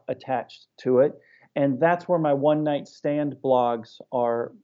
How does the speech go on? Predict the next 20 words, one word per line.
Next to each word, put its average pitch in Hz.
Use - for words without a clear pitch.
posted. 202
And 135
so 135
the, 160
all 175
of 165
my 156
social 151
media 139
is 123
also 139
tied 131
to 147
the 139
Twisted 139
Preservation 123
website. 180
So 160
you 190
can 202